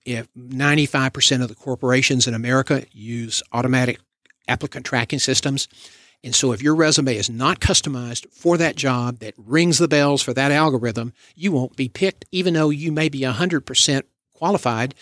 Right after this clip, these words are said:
If your resume doesn't touch that button,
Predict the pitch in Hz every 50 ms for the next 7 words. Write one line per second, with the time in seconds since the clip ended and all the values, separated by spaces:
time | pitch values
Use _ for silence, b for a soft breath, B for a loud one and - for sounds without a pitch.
0 | b b b b b - 147 - - 131 120 113 139 165 185 - 196 185 170 165
1 | 151 131 131 131 - 120 - - - - 185 180 - - - - 156 143 - 151
2 | - 143 135 135 - 143 135 131